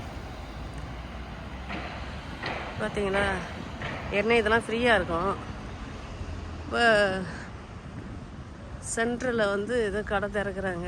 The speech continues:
இதுல நிறைய கடை வரும்னு நினைக்கிறேன். சிட்டி சென்டர்ல ஒரு சில கடை தான் இருந்தது இதுல ஏற்கனவே.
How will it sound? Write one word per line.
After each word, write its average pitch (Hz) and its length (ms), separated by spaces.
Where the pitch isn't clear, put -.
இதுல 170 280
நிறைய 196 220
கடை 196 220
வரும்னு 180 280
நினைக்கிறேன். 165 400
சிட்டி 214 240
சென்டர்ல 180 420
ஒரு 180 160
சில 208 220
கடை 208 200
தான் 226 140
இருந்தது 196 360
இதுல 165 260
ஏற்கனவே. 165 380